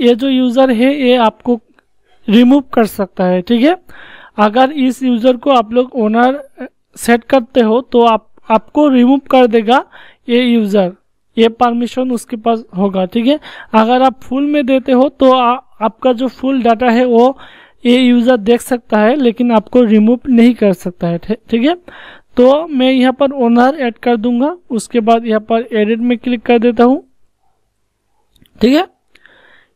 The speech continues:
एडिट में क्लिक करने के बाद यहाँ पर आ जाएगा, यहाँ पर आप लोग देख सकते हो यहाँ पर नेम आ गया है। उसके बाद यहाँ पर, अ, ईमेल आ गया है। आप लोग चाहे तो यहाँ से भी, अ, रिमूव कर सकते हो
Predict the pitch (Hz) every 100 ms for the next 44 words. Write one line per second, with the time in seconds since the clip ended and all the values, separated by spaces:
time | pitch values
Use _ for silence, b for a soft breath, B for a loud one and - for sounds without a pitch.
0 | _ - 208 233 247 254 254 - 247 -
1 | 240 233 220 220 220 233 233 220 214 233
2 | 233 214 220 226 220 233 240 214 202 220
3 | 214 196 214 196 214 214 233 - 247 247
4 | 226 202 214 214 214 220 254 220 208 214
5 | 226 226 311 _ b b b b 214 -
6 | 247 226 226 226 208 202 - 233 349 277
7 | 208 202 208 220 240 247 220 220 233 233
8 | 294 - B B B 196 190 220 220 -
9 | 214 214 240 240 214 214 202 220 214 233
10 | 330 381 220 196 190 196 190 220 226 226
11 | - 214 - 214 - 220 247 349